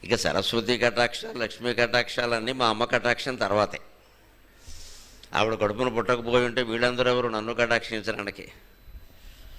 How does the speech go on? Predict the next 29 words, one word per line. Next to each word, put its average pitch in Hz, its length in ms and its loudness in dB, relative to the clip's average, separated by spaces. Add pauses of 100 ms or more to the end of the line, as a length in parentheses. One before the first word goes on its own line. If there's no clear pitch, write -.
(460)
అందుకని 110 340 0
మనం 110 300 0
గ్రహించవలసింది 135 840 0
ఏంటంటే, 127 360 0
దయచేసి 117 560 -2
మన 113 180 0
మాటల్లో 107 920 0 (640)
ఈ 117 40 0
ఊరికే 151 520 2
ఆ 139 200 4
కటాక్షం, 143 680 -2
ఈ 127 180 -2
కటాక్షం 131 720 0
మానేయండి. 101 680 2 (140)
కృషి, 135 520 -2
కృషి 131 300 2
గురించి 156 480 -2
చెప్పండి 113 360 0
పిల్లలకి. 87 560 -8 (1300)
కష్టపడితే 165 640 2
అందరూ 151 400 2
పైకొస్తారు. 147 580 2
ఎవరి 107 320 2
కటాక్షాలు 160 680 2
అవసరం 143 480 2
లేదు. 123 200 0
బానిసలను 160 760 0
చేయకండి 117 360 0
పిల్లల్ని, 92 480 -6